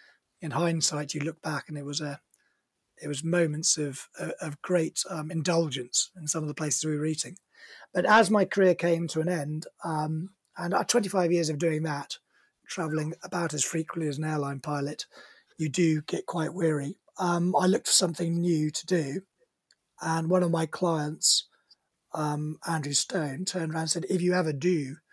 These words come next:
leave the city, would you consider looking at this idea we've got for a charity?" And the charity was a pretty simple idea, which I'm sure we'll discuss. But,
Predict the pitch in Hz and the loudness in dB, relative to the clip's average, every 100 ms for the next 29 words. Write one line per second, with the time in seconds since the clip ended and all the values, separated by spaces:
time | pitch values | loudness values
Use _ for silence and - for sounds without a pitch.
0 | - _ - 160 147 156 170 170 151 156 | -20 _ -4 -2 0 0 0 -2 -2 -2
1 | 165 156 156 - 165 170 160 156 _ - | -4 -4 -2 0 0 -2 -4 -6 _ -20
2 | _ - - 175 165 170 165 175 165 156 | _ -10 -6 -4 -4 0 0 0 0 2
3 | 180 156 143 165 - 160 - 185 170 - | 2 2 -2 -6 -6 -6 -2 0 0 -2
4 | - _ _ _ _ _ _ _ _ _ | -12 _ _ _ _ _ _ _ _ _
5 | _ _ _ - 147 143 175 156 151 151 | _ _ _ -8 -6 -4 -2 -2 -2 -4
6 | 131 - 185 - - 160 135 147 135 127 | -6 -8 -6 -2 -2 -2 -4 -6 -6 -6
7 | 139 147 151 - 143 - 147 127 123 - | -6 -6 -8 -8 -6 -4 -4 -2 -4 -2
8 | 156 135 - - 101 | -4 -6 -6 -6 -6